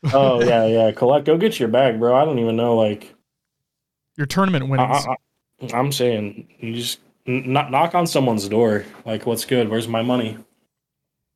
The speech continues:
Speaker 1: Make it real awkward for him. I'm, I'm kidding. I'm not encouraging people to, like, go knock on someone's door, but I'm, like,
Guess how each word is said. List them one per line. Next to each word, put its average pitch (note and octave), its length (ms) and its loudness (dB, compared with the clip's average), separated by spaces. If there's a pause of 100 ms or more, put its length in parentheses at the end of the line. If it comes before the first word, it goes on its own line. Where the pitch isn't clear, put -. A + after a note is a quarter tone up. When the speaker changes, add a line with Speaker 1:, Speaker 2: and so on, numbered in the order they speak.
Speaker 1:
Make B2+ 160 -2
it A2 100 -4
real B2 240 2
awkward A#2+ 380 0
for A2 240 -2
him. G2+ 120 -8
I'm, G#2 200 -6
I'm G#2 140 -4
kidding. G#2+ 220 -4
I'm F#2+ 100 -8
not G#2 160 -6
encouraging G2+ 480 -10
people G2+ 240 -12
to, G2+ 80 -10
like, F#2+ 200 -12
go A2 120 -10
knock G2 240 -12
on G#2 140 -10
someone's A2 400 -16
door, A2 240 -12
but A2+ 320 -18
I'm, G#2+ 180 -14 (540)
like, A2 180 -10